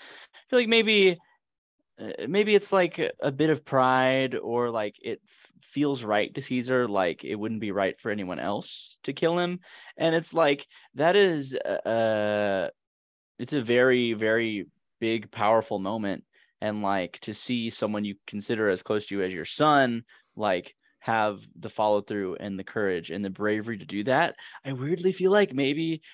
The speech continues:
Caesar was, like, proud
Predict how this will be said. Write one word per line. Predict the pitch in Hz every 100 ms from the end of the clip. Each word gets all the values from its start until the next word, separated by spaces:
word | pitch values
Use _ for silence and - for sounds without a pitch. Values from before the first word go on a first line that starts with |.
| -
Caesar | - - 127 143
was, | 135 127
like, | 123 117 - - _ _ _ -
proud | - 117 104 104 123 147